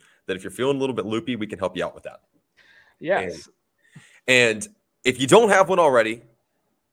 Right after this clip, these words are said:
Speaker 1: football season starts on Saturday. Auburn football starts on Saturday. Go pick up a College Loop War Report Podcast Network co-branded Feelin' Loopy t-shirts. We got five colorways. It is the most comfortable shirt you will ever own, probably in your lifetime.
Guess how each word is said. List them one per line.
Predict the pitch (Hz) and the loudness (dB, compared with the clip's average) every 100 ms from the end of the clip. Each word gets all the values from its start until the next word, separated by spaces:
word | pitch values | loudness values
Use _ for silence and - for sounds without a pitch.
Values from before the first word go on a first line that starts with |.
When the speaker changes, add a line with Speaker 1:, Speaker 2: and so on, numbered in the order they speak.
| _ | _
Speaker 1:
football | 175 175 175 | -2 0 0
season | - 170 175 | -2 -10 -12
starts | 180 - 131 156 | -10 -6 -4 -6
on | 170 | -4
Saturday. | 95 85 85 | -4 -2 -4
Auburn | 107 120 143 | -2 -2 0
football | 147 131 | 0 0
starts | 123 95 104 | -2 -4 -2
on | 170 | -4
Saturday. | - - 78 82 - _ _ _ _ _ _ | -4 -10 -12 -16 -20 _ _ _ _ _ _
Go | 147 | -2
pick | 233 190 | 0 0
up | 165 - _ _ _ _ | -2 -4 _ _ _ _
a | 101 | -12
College | - 110 113 175 185 147 | -8 -4 -4 -4 -8 -12
Loop | 143 139 _ | -12 -12 _
War | 98 113 | -10 -6
Report | 143 - 156 147 | -8 -6 -8 -6
Podcast | 101 107 139 143 139 | -6 -2 0 -2 -4
Network | 135 135 139 | -6 -6 -10
co-branded | - 151 147 117 98 101 - _ _ _ | -8 -6 -2 -4 -4 -10 -14 _ _ _
Feelin' | - 143 156 170 175 | -10 -6 -6 -6 -8
Loopy | 143 143 131 | -10 -12 -12
t-shirts. | 127 104 92 98 | -14 -12 -12 -12
We | |
got | 92 - | -12 -4
five | 127 151 | -2 -2
colorways. | 156 147 139 139 127 - | -2 -2 -2 -4 -4 -10
It | 104 | -14
is | 92 | -14
the | 131 | -12
most | 147 139 - | -8 -8 -6
comfortable | 131 139 | -8 -10
shirt | - 123 101 | -8 -8 -10
you | 101 | -12
will | 92 - | -12 -10
ever | 110 165 - | -8 -8 -10
own, | 90 113 123 _ | -10 -12 -18 _
probably | _ 85 92 117 139 | _ -8 -8 -10 -12
in | 156 | -12
your | 160 | -10
lifetime. | 92 - 80 113 | -10 -10 -12 -14